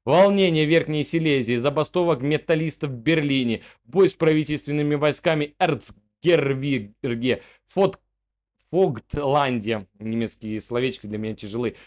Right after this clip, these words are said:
Массовая политическая стачка в августе двадцать третьего года. Наконец, падение правительства Куно. Эти события готовили,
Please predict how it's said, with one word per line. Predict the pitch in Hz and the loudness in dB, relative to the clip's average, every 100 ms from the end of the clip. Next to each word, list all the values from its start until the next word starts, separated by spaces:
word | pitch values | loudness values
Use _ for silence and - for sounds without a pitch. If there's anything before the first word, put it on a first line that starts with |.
| _ | _
Массовая | 131 165 180 165 156 | 0 2 2 2 2
политическая | 127 147 135 160 139 - 151 | 2 -2 -2 -6 -4 -2 0
стачка | - 156 - 147 | 2 0 0 2
в | |
августе | 147 139 139 139 | 2 0 -6 -4
двадцать | 131 139 - | -2 -2 -2
третьего | 147 123 120 | -4 -2 -4
года. | 117 113 | -2 -2
Наконец, | 113 123 151 151 | -2 -2 -2 -2
падение | - 110 104 127 185 160 139 | -4 -8 -6 0 0 2 0
правительства | - 127 123 123 113 120 117 | 0 -2 -2 -8 -12 -6 -6
Куно. | - 131 131 120 95 - - _ | -6 -4 -2 -2 -4 -8 -20 _
Эти | 135 143 143 | 0 0 -2
события | - 135 123 156 143 127 | -2 -2 -2 -4 0 0
готовили, | 113 120 143 131 117 101 | 0 -2 0 0 0 -2